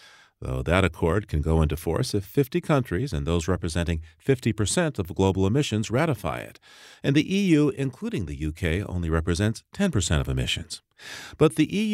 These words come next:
U has been a leader in climate and environment, so for some insight, we turn to Rachel Kyte, the C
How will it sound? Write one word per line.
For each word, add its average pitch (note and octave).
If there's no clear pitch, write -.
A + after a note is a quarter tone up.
U G#3+
has E3+
been C#3+
a C3
leader B2+
in B1+
climate C#2
and C2
environment, C2
so A2+
for -
some D#3+
insight, F3
we C#3+
turn D3+
to E3
Rachel C3+
Kyte, D#3
the -
C -